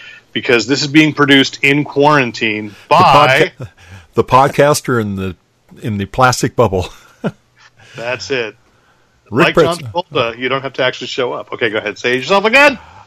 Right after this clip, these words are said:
Speaker 2: I'm Rick Brett Snyder, and my
Speaker 1: That's
Speaker 2: voice
Speaker 1: right.
Speaker 2: is silky smooth when I'm not coughing.
Speaker 1: I can, I, uh, unfortunately, I can still hear that you're sick, and I'm sorry that you. This sounded like this was a bad one.
Speaker 2: This was an awful one. This, uh, th-, uh,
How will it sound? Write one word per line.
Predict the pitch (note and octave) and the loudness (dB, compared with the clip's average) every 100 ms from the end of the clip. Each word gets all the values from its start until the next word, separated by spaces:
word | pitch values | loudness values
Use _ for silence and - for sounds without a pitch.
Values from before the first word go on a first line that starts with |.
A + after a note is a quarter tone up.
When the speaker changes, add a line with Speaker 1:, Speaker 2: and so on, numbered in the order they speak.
| _ _ _ _ | _ _ _ _
Speaker 2:
I'm | - F#2+ F#2 | -4 -2 -2
Rick | F#2 F#2+ | -4 -4
Brett | - F#2 | -4 -4
Snyder, | - F2+ F2 F2+ - _ - - | -6 -12 -10 -12 -14 _ -20 -8
and | G2+ | -2
my | G2+ | 0
Speaker 1:
That's | |
Speaker 2:
voice | G#2 A#2+ G#2+ | 0 -2 -4
Speaker 1:
right. | G2 | -6
Speaker 2:
is | F2 - - _ - | -6 -6 -8 _ -16
silky | - - D3 C3 G#2+ | -12 -2 -2 0 -4
smooth | G2 - G2 F#2 | -8 -8 -8 -8
when | F2+ F#2 | -10 -12
I'm | F2+ | -12
not | F2 | -12
coughing. | - F2+ E2+ E2+ D#2 _ _ _ _ _ _ _ _ _ _ _ _ _ _ _ | -10 -12 -10 -14 -16 _ _ _ _ _ _ _ _ _ _ _ _ _ _ _
Speaker 1:
I | - | -6
can, | A3+ D#4+ B3+ | -4 -8 -8
I, | F3+ G3 | -8 -8
uh, | D#3+ E3 - | -6 -6 -6
unfortunately, | D3+ - G3 D#3+ A#2 A2 | -8 -2 -2 -2 -6 -8
I | A2 | -6
can | B2+ C#3+ C#3 | -6 -4 -6
still | C3 - A#2+ | -6 -6 -6
hear | G#2+ A#2 | -4 -6
that | G#2+ | -6
you're | G#2+ | -10
sick, | G2 A2+ F#2+ | -10 -10 -8
and | G#2 | -10
I'm | G2 | -8
sorry | B2+ A#2 | -4 -2
that | A2 | -4
you. | G#2+ G#2 - _ _ _ | -8 -12 -14 _ _ _
This | - G#3+ | -6 -4
sounded | E4 E4 F#3 | 2 2 2
like | D3 | 0
this | C3+ G#3 | -2 -4
was | F3 | -4
a | G#2+ | -6
bad | F#2+ B2+ G3 | -2 0 0
one. | G#2 D#2+ _ _ _ _ _ - | -4 -16 _ _ _ _ _ -10
Speaker 2:
This | D#3 - | -8 -6
was | C#4 - | -6 -4
an | F3+ | -4
awful | A#2+ A#2 C#3 F#2+ | -2 -2 -2 -6
one. | F2 E2 | -6 -10
This, | G2 - | -12 -10
uh, | A2+ G#2 | -8 -8
th-, | G2+ B2 | -8 -12
uh, | D#3+ | -16